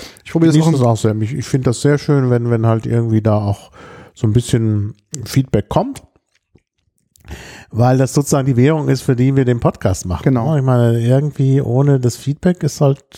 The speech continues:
Speaker 2: irgendwie auch alles nur halb so, halb so schön.
Speaker 1: Ja. Raymond hat mich gefragt, wie er uns flattern kann. Habe ich ihm nochmal einen Tipp gegeben, wie das geht.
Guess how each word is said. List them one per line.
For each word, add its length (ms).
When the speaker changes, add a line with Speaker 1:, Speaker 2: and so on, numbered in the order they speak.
Speaker 2:
irgendwie 500
auch 160
alles 240
nur 120
halb 220
so, 480
halb 200
so 100
schön. 220
Speaker 1:
Ja. 120
Raymond 240
hat 80
mich 180
gefragt, 400
wie 80
er 80
uns 180
flattern 320
kann. 320
Habe 160
ich 80
ihm 60
nochmal 200
einen 220
Tipp 160
gegeben, 320
wie 40
das 160
geht. 360